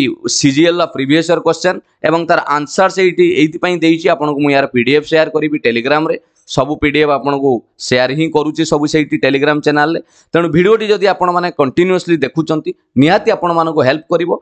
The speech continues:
ଭଲ ଲାଗିଥିଲେ ଲାଇକ୍ କରିବେ ଏବଂ କମେଣ୍ଟରେ ଜଣେଇବେ ଆପଣଙ୍କୁ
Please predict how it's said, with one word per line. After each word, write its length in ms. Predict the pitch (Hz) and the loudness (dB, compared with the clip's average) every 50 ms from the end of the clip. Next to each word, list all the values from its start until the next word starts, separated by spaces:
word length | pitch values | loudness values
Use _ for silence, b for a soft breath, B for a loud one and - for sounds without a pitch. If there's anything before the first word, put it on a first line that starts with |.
| b b b b b | b b b b b
ଭଲ 200 | 92 107 143 160 180 | -6 -2 0 2 2
ଲାଗିଥିଲେ 400 | 190 185 180 175 165 180 175 165 143 | 2 0 0 -2 -2 -2 0 0 2
ଲାଇକ୍ 280 | 127 120 139 156 - _ - | 2 0 0 -2 -4 _ -2
କରିବେ 260 | 175 180 185 180 190 - - | 0 2 2 2 0 0 0
ଏବଂ 200 | 147 151 151 147 127 - _ _ _ _ _ - | 0 0 0 0 -2 -6 _ _ _ _ _ -2
କମେଣ୍ଟରେ 400 | 139 139 160 175 175 143 175 175 | 0 0 0 -2 -2 -2 -2 0
ଜଣେଇବେ 360 | 139 135 135 147 160 170 175 175 | 0 0 0 0 0 0 0 0
ଆପଣଙ୍କୁ 380 | 160 - 160 160 160 147 170 | 0 0 0 -2 0 -2 -4